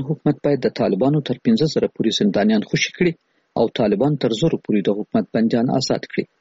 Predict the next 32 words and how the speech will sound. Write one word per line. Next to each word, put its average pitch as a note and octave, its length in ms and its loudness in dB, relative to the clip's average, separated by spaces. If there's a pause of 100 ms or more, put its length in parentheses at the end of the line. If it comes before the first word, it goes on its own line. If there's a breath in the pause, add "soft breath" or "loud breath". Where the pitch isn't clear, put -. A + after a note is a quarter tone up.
(440)
تمه E3 240 2
وه D#3+ 160 0
چې - 140 -4
دا D3 60 0 (100)
تبادله C#3+ 480 -2
د - 20 -2 (160)
مارچ D3 240 0 (140)
تر A#2 180 0
لسمې A2 420 0
شوې - 240 0
وای، - 160 -2 (480)
اما D#3+ 220 4
وځنډېده G#2 600 0 (320)
او A2 80 2 (100)
اوس D3 120 0 (140)
تقریباً D3+ 320 -2 (140)
دواړو D#3 220 0 (100)
لوریو G2+ 260 2 (360)
تر B2 100 0 (140)
اویا B2+ 240 0 (100)
په C3 140 0
سلو A2+ 220 0
کې - 120 -6
ډېر A2 180 0
بندیان G2+ 320 2
خوشي - 280 -4
کړي F#2 220 0
دي. - 80 -6 (540)
خو B2+ 80 0 (100)
حکومت C#3 300 0 (100)
ویلي C#3 300 2
دي E3 80 -2